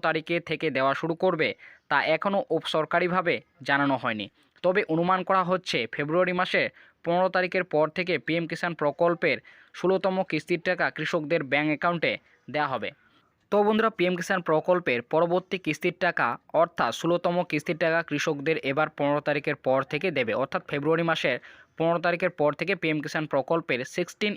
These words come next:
ইনস্টলমেন্টের টাকা কৃষকদের ব্যাংক অ্যাকাউন্টে দেবে। যেহেতু পিএম কিষাণ প্রকল্পে দু হাজার তেইশ সালের প্রথম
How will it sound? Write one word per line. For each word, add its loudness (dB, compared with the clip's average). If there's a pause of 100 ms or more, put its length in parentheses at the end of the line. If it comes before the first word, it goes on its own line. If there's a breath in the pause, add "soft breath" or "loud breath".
ইনস্টলমেন্টের 0
টাকা 0 (340 loud breath)
কৃষকদের 0
ব্যাংক 2
অ্যাকাউন্টে 0
দেবে। -2 (400 loud breath)
যেহেতু 0 (100)
পিএম -2
কিষাণ -6
প্রকল্পে -2 (120)
দু -4
হাজার -2 (100)
তেইশ -2
সালের -4
প্রথম -2